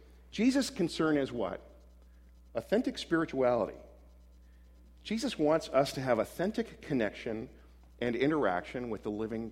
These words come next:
God. That's his desire. And so he warns us to take care that we do this. And he specifically names three things, three disciplines, three practices. We might call them, uh, for those of you who are in the series in the fall, three parts of our trellis. Um,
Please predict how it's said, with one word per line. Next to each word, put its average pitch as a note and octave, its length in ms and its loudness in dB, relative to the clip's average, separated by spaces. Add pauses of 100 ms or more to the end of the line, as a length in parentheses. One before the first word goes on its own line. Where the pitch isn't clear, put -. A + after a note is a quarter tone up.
God. D#2+ 320 -10 (920)
That's - 160 -12
his F3 80 -12
desire. F#2 420 -8
And A2 80 -12
so D3 100 -4
he C#3+ 60 2
warns F3+ 300 -2
us - 220 0 (540)
to D3 80 -2
take F3 220 2
care G3 160 4
that G3 80 4
we D#3+ 120 2
do F3 220 0
this. A#2+ 220 4
And D3 100 0
he C#3 40 2
specifically A3+ 440 2
names D#3 240 6
three D3+ 220 2
things, A2+ 280 0
three G3+ 300 0 (360)
disciplines, F3+ 680 0 (440)
three G3+ 260 2
practices. F3+ 640 8
We A#3+ 120 4
might G#3 220 8
call F3 200 12
them, E3+ 140 8
uh, D3 220 10
for D#3+ 140 2
those D#3+ 180 8
of D#3 60 4
you D#3 80 6
who D#3 80 6
are D3 60 8
in C#3+ 60 6
the C#3 180 2
series E3+ 460 4
in D3 60 4
the C3 80 4
fall, E3+ 460 8 (280)
three F#3+ 200 4
parts F3+ 380 6
of C#3+ 80 2
our B2 100 8
trellis. C#3 540 4 (920)
Um, A2+ 380 4